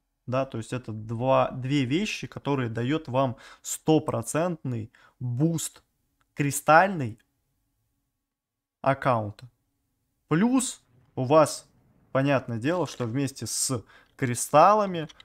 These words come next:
поднимается звание. Поднимается звание, открываются новые предметы, открываются новые предметы, вы прокачиваете новые вооружения. То есть здесь всё закономерно и всё дефолт.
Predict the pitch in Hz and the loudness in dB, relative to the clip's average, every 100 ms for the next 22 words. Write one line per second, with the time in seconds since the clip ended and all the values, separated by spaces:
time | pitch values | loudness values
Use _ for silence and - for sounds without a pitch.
0 | _ 120 113 113 117 143 165 143 - 120 | _ -4 -2 -2 0 0 2 0 -4 -6
1 | 113 110 113 110 104 101 117 107 123 127 | -6 -4 -2 -2 -4 -8 -8 -4 -2 0
2 | 113 - 107 131 175 147 - 113 113 107 | 0 -4 -4 -2 -2 -4 -6 -6 -4 -4
3 | - 110 107 104 - 123 196 208 123 - | -6 -10 -10 -10 -8 -6 -6 -4 -6 -6
4 | 113 113 107 - 104 104 113 117 151 185 | -4 -2 -4 -6 -10 -10 -10 -8 -6 -6
5 | 110 131 - 110 127 127 113 107 - 113 | -8 -10 -10 -6 -4 -4 -6 -12 -10 -8
6 | 117 104 101 107 104 98 - - 92 107 | -6 -6 -8 -8 -10 -14 -16 -16 -12 -8
7 | 143 - - 117 113 - 151 226 254 175 | -8 -8 -10 -8 -8 -4 -4 -2 -2 -2
8 | 139 - - - 156 - 147 123 - 104 | -6 -10 -18 -6 -4 -2 -2 -2 -8 -12